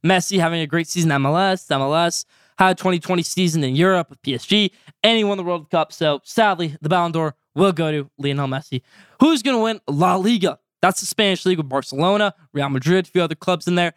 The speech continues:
I'm gonna go with Real Madrid. Great squad right now. Unfortunately, top goalkeeper in the world, Thibaut Courtois from Belgium on Real Madrid, did tear his A C L, but they got Kepa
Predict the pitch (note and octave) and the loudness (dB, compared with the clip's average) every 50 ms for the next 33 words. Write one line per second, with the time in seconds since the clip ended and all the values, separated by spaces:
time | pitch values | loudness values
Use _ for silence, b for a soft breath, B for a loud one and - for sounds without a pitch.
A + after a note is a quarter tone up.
0 | B B B B B B B - C4 C4+ C4+ G3+ C4 A#3 G3+ F#3 G3 G3 F#3 F3 | B B B B B B B 0 2 2 2 2 0 0 0 0 0 0 0 0
1 | E3+ D3 - B2 G2 _ _ _ _ _ _ _ _ _ - G3 G#3 G3 - - | -4 -6 -8 -10 -10 _ _ _ _ _ _ _ _ _ 2 2 2 2 0 0
2 | G#3 G#3+ G#3+ G#3 G#3 G3+ G#3 G3+ G3+ F#3+ - _ _ _ _ _ _ _ _ - | 0 2 2 2 0 0 0 0 0 0 -2 _ _ _ _ _ _ _ _ -4
3 | F#3 - - A3+ A3+ - G#3+ A3+ A3+ G#3+ _ _ - G#3+ G#3 G3+ E3 E3+ G3 G3 | -2 2 2 2 2 2 0 -2 -2 -2 _ _ 2 2 2 2 2 0 0 0
4 | F#3+ - - G#3 F3 - F#3+ F#3 E3 D#3 C#3+ E3+ F#3 G3 - _ _ _ _ _ | 0 -2 -6 -6 -2 0 0 0 0 0 0 0 0 0 -2 _ _ _ _ _
5 | - G3+ E3 F#3 F3 - - F3+ D#3+ - - G3+ G3+ F#3+ F3 _ _ _ _ _ | -2 0 2 2 2 2 0 -2 -2 0 0 2 2 2 0 _ _ _ _ _
6 | _ - F3+ E3+ D#3+ E3+ E3+ F3 - E3+ E3+ - _ - - A#3+ C4+ C#4 A#3 F3 | _ -2 0 0 2 2 0 0 -2 -4 -6 -6 _ 0 2 2 2 2 0 -2
7 | E3+ E3+ D3+ D3+ D3+ C#3+ - E3+ F3+ - _ _ _ - C#3 G3 A3+ F3+ - A3 | -2 -2 -2 -2 -4 -4 -2 -4 -4 -4 _ _ _ -4 -2 0 0 2 2 0
8 | G#3+ G3+ F3 G3 F#3+ F#3 - F#3+ F#3+ F3 E3+ F3+ - G3+ - - G3+ G3 G#3+ F3+ | 0 2 2 0 0 0 0 0 0 0 0 0 -2 -4 -4 -2 -2 0 0 -2
9 | - - - G3+ - - A3+ G#3+ | -2 0 0 0 2 2 -2 -4